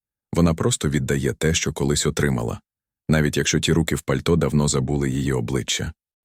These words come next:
Але іноді доля має цікаву звичку — повертати нам давні дива у найнеочікуваніший спосіб. Чоловік повертається, тепер уже в елегантному одязі, вражаючи всіх. Він розкриває, що саме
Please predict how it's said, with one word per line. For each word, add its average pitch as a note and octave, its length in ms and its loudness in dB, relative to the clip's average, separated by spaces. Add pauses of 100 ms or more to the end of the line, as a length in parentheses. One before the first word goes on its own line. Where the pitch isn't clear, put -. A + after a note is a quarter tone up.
(120)
Але F#2 220 4
іноді A2 300 4
доля E2+ 280 2
має D2+ 240 2
цікаву D2 400 -2
звичку — C#2 560 -4 (460)
повертати E2+ 580 0
нам C#2+ 200 0
давні D2+ 340 0
дива D2 320 -2
у D2 100 0
найнеочікуваніший D2 1040 0
спосіб. - 560 -4 (920)
Чоловік E2 420 0
повертається, D2 800 -2 (300)
тепер E2 320 0
уже D2 180 0
в C#2+ 100 0
елегантному D2 640 0
одязі, C#2 500 0 (300)
вражаючи C#2+ 640 0
всіх. - 480 -6 (960)
Він E2+ 160 2
розкриває, F2 540 0
що E2 160 -2
саме D#2 360 0